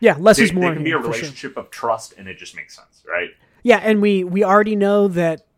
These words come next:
Speaker 1: Chikaku is psychic. I think we already know that this guy is psychic, too. If we don't, we're gonna pretty soon learn that he definitely is. Um,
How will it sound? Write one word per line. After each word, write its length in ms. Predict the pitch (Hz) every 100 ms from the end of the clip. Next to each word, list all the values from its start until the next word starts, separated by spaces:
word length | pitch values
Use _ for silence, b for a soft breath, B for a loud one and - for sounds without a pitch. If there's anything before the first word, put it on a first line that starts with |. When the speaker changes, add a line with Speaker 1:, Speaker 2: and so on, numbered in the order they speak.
| _
Speaker 1:
Chikaku 460 | 208 202 196 214 190
is 100 | 170
psychic. 400 | 277 277 277 -
I 80 |
think 180 | 190 196
we 80 | 180
already 200 | 180 170
know 120 | 170
that 140 | 160 139
this 160 | 160
guy 240 | - 240 240
is 160 | 226
psychic, 380 | - 226 240 226
too. 340 | - 233 233
If 160 | 226 202
we 80 | 180
don't, 240 | 185 180 -
we're 80 | 175
gonna 180 | 170
pretty 260 | 160 - 180
soon 220 | 160 170
learn 160 | 165 156
that 160 | 147
he 60 | 156
definitely 340 | 151 143 151
is. 260 | 196 202 185 b b b b -
Um, 480 | 160 151 143 139